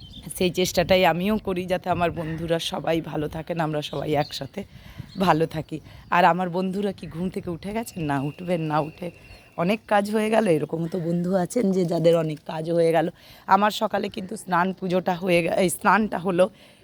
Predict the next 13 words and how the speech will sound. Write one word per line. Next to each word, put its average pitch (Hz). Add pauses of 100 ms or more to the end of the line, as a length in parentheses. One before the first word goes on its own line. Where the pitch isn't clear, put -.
এবার 180
পুজোটা 185
তো 180
করতে 175
সময় 165
লাগে, 160 (400)
ছেলে 165
অফিসে 180
যাবে, 165 (600)
হাজব্যান্ড 180
যাবে 170
অফিসে, 170 (120)
তাহলে 196